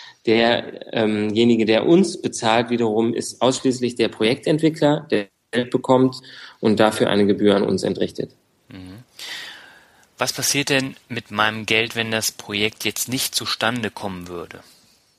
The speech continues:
Speaker 1: Das ist eben genau der Fall, der bei uns nicht eintreten kann. Das Projekt findet in jedem Fall statt, weil wir das im Vorfeld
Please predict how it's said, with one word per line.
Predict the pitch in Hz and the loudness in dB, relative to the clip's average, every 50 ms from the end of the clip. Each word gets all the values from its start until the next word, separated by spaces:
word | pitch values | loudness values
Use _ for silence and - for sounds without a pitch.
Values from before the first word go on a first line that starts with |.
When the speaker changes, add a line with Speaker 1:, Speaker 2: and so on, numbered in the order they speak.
| _ _ _ _ _ _ _ _ _ _ _ _ _ _ _ _ _ _ _ _ _ _ _ _ _ _ _ | _ _ _ _ _ _ _ _ _ _ _ _ _ _ _ _ _ _ _ _ _ _ _ _ _ _ _
Speaker 1:
Das | - 156 160 - - | -6 -6 -6 -4 -4
ist | 151 135 - | -4 0 4
eben | 170 151 139 139 131 113 | 6 6 8 8 6 6
genau | 120 120 127 139 | 6 6 6 6
der | 139 143 135 | 6 4 2
Fall, | - - 127 120 113 | 2 0 0 0 0
der | 120 110 | 0 -2
bei | 110 117 | -2 -2
uns | 107 104 127 131 127 - | -2 0 -2 -2 -2 -2
nicht | 127 127 131 135 - | 0 0 0 -2 -2
eintreten | - 113 113 110 - 107 104 - 104 | -4 -4 -4 -4 -4 -4 -4 -4 -4
kann. | 98 - 98 95 101 - _ _ - - - - | -6 -6 -6 -6 -8 -12 _ _ -20 -20 -20 -8
Das | - 117 113 117 | -6 -6 -4 0
Projekt | - 120 120 139 151 151 - | 2 2 4 4 2 0 -2
findet | - - 143 143 139 120 | 0 2 2 4 2 2
in | 117 117 113 | 0 -2 0
jedem | 104 123 131 139 143 131 | 2 2 4 4 4 2
Fall | 131 - 120 113 113 | 0 -2 -2 -2 -2
statt, | - - 117 139 - - - | -2 -2 -2 -2 -2 -2 -2
weil | 110 113 113 113 113 | 0 0 2 2 2
wir | 120 135 143 | 2 2 4
das | 139 131 | 2 2
im | 135 123 117 | 0 -4 -6
Vorfeld | - - 120 120 123 - - 120 117 117 117 | -2 0 2 2 2 2 0 2 2 0 -2